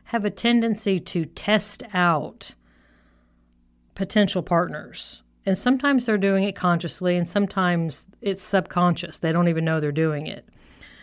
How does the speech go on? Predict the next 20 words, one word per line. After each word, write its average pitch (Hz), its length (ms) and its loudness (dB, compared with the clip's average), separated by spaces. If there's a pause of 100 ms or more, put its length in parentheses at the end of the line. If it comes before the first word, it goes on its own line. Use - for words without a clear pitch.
(200)
But 220 140 0
it's 208 140 -2
almost 320 280 -2
like 208 180 -2
radar. 160 880 -2 (800)
I 196 140 0
don't 285 240 2
even 220 240 4
know 202 180 8
if 196 120 2
I 190 100 2
would 165 120 0
believe 175 340 2
this 151 200 -2
if 151 100 -6
I 165 100 -2
hadn't 160 180 -6
seen 185 360 -4
it 160 140 -8
happen. 165 720 -8